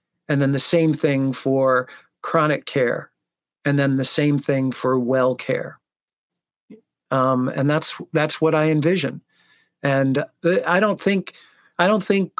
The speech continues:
Western medicine, uh, it, it, I don't think w-, anyone needs to do anything to Western medicine. It, it's doing itself its own death. Um, those of us who are interested in creating health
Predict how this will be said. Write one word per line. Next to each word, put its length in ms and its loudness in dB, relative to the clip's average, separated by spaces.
Western 500 0
medicine, 720 0
uh, 540 0
it, 340 -2
it, 420 -8
I 120 0
don't 140 0
think 200 -2
w-, 280 -4
anyone 380 2
needs 240 0
to 100 -2
do 180 2
anything 480 0
to 120 -4
Western 400 -2
medicine. 460 -4
It, 180 -4
it's 180 -2
doing 480 2
itself 680 -2
its 220 0
own 380 2
death. 420 -4
Um, 500 0
those 380 2
of 100 2
us 220 0
who 260 2
are 200 2
interested 680 0
in 200 0
creating 480 2
health 480 0